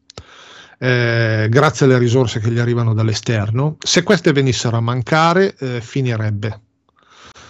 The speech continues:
eh, nel giro di breve, perché non è molto inserito nei rapporti amichevoli con i vicini, ecco.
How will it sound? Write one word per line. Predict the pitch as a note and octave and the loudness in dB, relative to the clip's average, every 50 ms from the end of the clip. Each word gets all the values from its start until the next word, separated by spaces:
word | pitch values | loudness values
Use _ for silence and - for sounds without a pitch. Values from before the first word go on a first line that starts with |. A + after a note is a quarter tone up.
| - _ _ | -20 _ _
eh, | - A#2+ A#2 A2+ A#2+ - | -8 -8 -6 -6 -2 2
nel | C#3+ D3 C#3 | 2 4 4
giro | B2+ D3 E3 D#3+ E3 | 6 4 6 6 4
di | C3+ A#2+ | 4 4
breve, | A2 - D#3 C#3 G#2+ F#2+ G2 F2+ - _ _ _ _ | 2 2 2 2 0 0 -4 -8 -14 _ _ _ _
perché | - C3+ A#2 - F3+ E3 | -4 -4 -2 0 -2 0
non | E3 F3 E3 | 2 2 2
è | C3 A#2 | 2 0
molto | A#2+ A#2 A#2+ A#2+ A#2 A#2 A2 G#2+ - B2 A#2 A#2 - - | 0 -2 -2 -2 -2 -4 -4 -4 -4 -4 -2 -4 -4 -2
inserito | C#3+ C3+ C3 B2+ - - - C3+ B2+ C3 C3 C3 B2 - C3 C3 | -2 -2 -2 -2 -2 -2 -2 0 0 2 0 0 0 0 0 0
nei | B2+ B2+ B2 B2+ | 2 2 2 0
rapporti | B2 A#2+ A2+ - - - B2 B2 B2 A#2 A#2 - B2+ | 0 0 -2 -4 -2 0 2 2 2 0 0 -2 0
amichevoli | B2 B2 A#2+ A#2 A#2 B2+ B2 A#2 B2 A#2+ A#2 A#2 | 0 0 0 0 0 0 0 2 2 0 0 0
con | - A#2+ A#2 | 0 0 2
i | A#2 | 2
vicini, | G#2+ A2 G#2+ - - A2 G#2 G2 F#2+ G#2+ G#2 G#2 - - | 4 2 2 2 0 -2 -2 -2 -2 -4 -6 -8 -10 -14
ecco. | - - E2+ - _ _ - - - | -14 -14 -14 -14 _ _ -12 -12 -12